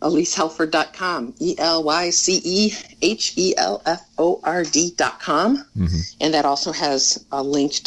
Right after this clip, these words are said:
Speaker 1: to my Twitter feed, which is, I, I've really, my Twitter feed has, ha-, has not been great. Um,
Speaker 2: Mm-hmm.
Speaker 1: I'm much more Facebooking, but that one I just use for family and friends and things. It does, I don't talk much about my work on that one,
Speaker 2: Mm-hmm.
Speaker 1: but the Twitter account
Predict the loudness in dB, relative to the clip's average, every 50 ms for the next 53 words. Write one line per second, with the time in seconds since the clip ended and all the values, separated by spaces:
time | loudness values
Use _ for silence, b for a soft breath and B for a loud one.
0 | 2 2 2 2 2 0 0 -2 -2 0 2 2 2 2 0 -2 -6 _ _ _
1 | _ _ _ _ -2 0 2 4 4 4 2 2 0 2 2 4 4 2 0 B
2 | B B B B 0 0 2 2 2 2 2 0 0 -2 -2 -2 0 2 2 0
3 | 0 0 2 4 6 6 6 6 6 4 2 0 -2 -4 -6 -4 -2 0 0 2
4 | 2 2 0 0 2 4 4 4 2 2 0 2 2 2 2 0 0 -4 _ _
5 | _ _ _ _ _ _ -2 -2 0 0 0 0 2 2 2 2 0 0 0 -2
6 | 0 0 -2 -2 -2 -2 0 0 2 0 0 0 -2 -2 -2 -2 -4 -2 0 0
7 | 0 0 0 -2 -4 -6 -4 -4 -4 -2 0 0 0 -2 -2 -4 -2 -2 -2 0
8 | 0 0 2 2 0 -2 -2 -4 -2 0 -2 -2 0 -2 -4 -6 B B B B
9 | B B B -2 0 0 0 0 0 0 0 0 -2 -2 -2 -2 -2 0 0 2
10 | 2 2 0 -2 -2 0 0 0 0 0 0 0 0 2 2 2 2 0 0 0
11 | 0 2 2 2 2 2 2 0 0 2 2 2 2 0 0 0 0 0 -2 -2
12 | -2 -4 -4 -4 -4 -2 -2 -2 -2 -2 -6 -6 -4 -2 -2 -2 -2 -2 -2 -2
13 | 0 0 0 0 -2 -2 0 0 0 0 0 0 -2 -2 -2 -4 -4 0 0 2
14 | 2 2 0 0 -2 -2 -2 0 0 2 2 2 0 0 -2 -4 -4 -2 0 0
15 | 0 -2 -4 -6